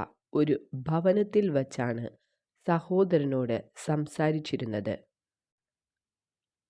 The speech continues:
തദവസരത്തിൽ അവരൊരുമിച്ച് ദൈവസ്തുതികൾ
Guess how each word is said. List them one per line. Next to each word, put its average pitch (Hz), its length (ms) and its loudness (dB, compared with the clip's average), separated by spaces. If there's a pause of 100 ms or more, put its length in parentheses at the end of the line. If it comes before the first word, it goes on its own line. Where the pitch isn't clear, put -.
(240)
തദവസരത്തിൽ 170 1000 4 (640)
അവരൊരുമിച്ച് 196 920 4 (480)
ദൈവസ്തുതികൾ 170 1000 4